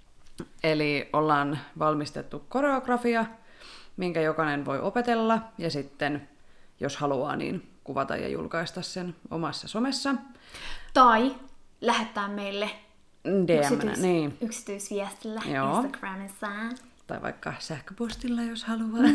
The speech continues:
Speaker 1: <laughs> oman videonsa.
Speaker 2: Kaikki, kaikki, kaikki keinot
Speaker 1: Niin, käyttöön.
Speaker 2: tavat
Speaker 1: <laughs> Niin.
Speaker 2: sallittu.
Speaker 1: Niin. Elikkä siinä videolla on siis se, näytetään se koreografia, ja se on kuvattu sit niinku myös tutorialina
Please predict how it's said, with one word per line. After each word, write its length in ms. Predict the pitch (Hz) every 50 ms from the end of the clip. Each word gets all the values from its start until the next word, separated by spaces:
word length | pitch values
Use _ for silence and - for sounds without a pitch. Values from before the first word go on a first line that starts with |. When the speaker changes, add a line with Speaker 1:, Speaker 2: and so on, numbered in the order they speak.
| 285 294 - - 330 - - - 277 277 -
Speaker 1:
<laughs> 640 | - - - - - - 381 370 349 285 - -
oman 360 | 220 220 220 247 247 247 226
videonsa. 680 | 208 220 202 226 254 220 220 226 220 220 - 233 233 226
Speaker 2:
Kaikki, 220 | 254 254 277 302
kaikki, 140 | 294 254 -
kaikki 320 | 233 233 247 254 - 370 370
keinot 420 | 339 277 233 233 220 214 - -
Speaker 1:
Niin, 600 | 226 220 214 220 226 226 226 220 220 220 202 185 -
käyttöön. 460 | 208 202 202 202 202 - - 208 208
Speaker 2:
tavat 240 | 208 208 202 - - -
Speaker 1:
<laughs> 200 | 277 269 - -
Niin. 120 | 269 262 277
Speaker 2:
sallittu. 680 | 214 214 214 208 202 208 226 220 - - 240 202 - 233 226 - -
Speaker 1:
Niin. 580 | 226 214 - - - 214 - - - - 226 226 - 349 381 370 349 339 - - - - - - - -
Elikkä 580 | - 196 202 196 202 - - 190 185 185 185 185
siinä 200 | 170 190 196 190
videolla 400 | 196 202 180 151 143 147 160 170
on 180 | 202 233 240 233
siis 460 | 220 226 226 220 226 214 - - -
se, 240 | - 175 160 - - - - - - - - - - - -
näytetään 320 | 160 151 143 - 123 143
se 60 | 139 165
koreografia, 560 | - 233 240 247 233 220 226 208 175 196 190
ja 120 | 180 175
se 100 | 160 165
on 140 | 160 156 151
kuvattu 420 | 156 151 147 151 147 - - 147
sit 280 | - - 151 143 - - - - -
niinku 260 | 143 147 143 135 139
myös 240 | 139 139 131 139 -
tutorialina 760 | - 147 - 139 135 143 147 143 147 156 156 165 160 -